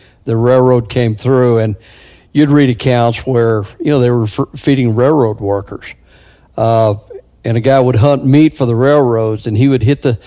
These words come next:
hit, hit where our prime habitat is, and he would say, "I had 'em in a box canyon, and I got every one of 'em." And, and so he would take the meat back, feed railroad workers. But it, it was disease issues and,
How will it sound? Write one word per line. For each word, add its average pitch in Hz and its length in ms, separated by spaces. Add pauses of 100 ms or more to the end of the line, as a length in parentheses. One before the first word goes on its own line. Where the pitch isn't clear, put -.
(400)
hit, 147 360
hit 135 460 (240)
where 127 240
our 135 320
prime 143 480
habitat 123 560
is, 110 260
and 98 80
he 117 120
would 120 140
say, 123 280
"I 117 180 (460)
had 147 220
'em 160 100
in 151 80
a 143 60
box 139 340
canyon, 147 440
and 127 60
I 120 100
got 131 240
every 139 260
one 127 260
of 95 160
'em." 110 280
And, 120 380
and 120 360 (200)
so 127 280
he 127 160
would 123 260 (380)
take 123 180
the 117 80
meat 123 260
back, 120 260
feed 127 200
railroad 113 500
workers. 113 420
But 113 240 (420)
it, - 300
it 240 120
was 185 360
disease 131 500
issues 113 460
and, 120 200